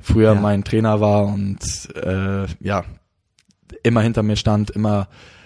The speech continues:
Speaker 1: ja, gesagt hat, äh, dass er wirklich was in mir sieht und hat mir auch viel beigebracht. Und dann gab's halt noch Wolfgang Kockers, den ich ja heute noch im, äh, im Altenheim besuche, so.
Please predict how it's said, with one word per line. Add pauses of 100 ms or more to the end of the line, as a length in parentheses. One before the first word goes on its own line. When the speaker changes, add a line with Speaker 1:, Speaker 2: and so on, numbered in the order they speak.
(400)
Speaker 1:
ja, (480)
gesagt
hat,
äh,
dass
er (140)
wirklich
was
in
mir
sieht
und
hat
mir
auch
viel
beigebracht.
Und
dann
gab's
halt
noch
Wolfgang
Kockers,
den
ich
ja
heute
noch
im,
äh,
im
Altenheim
besuche,
so.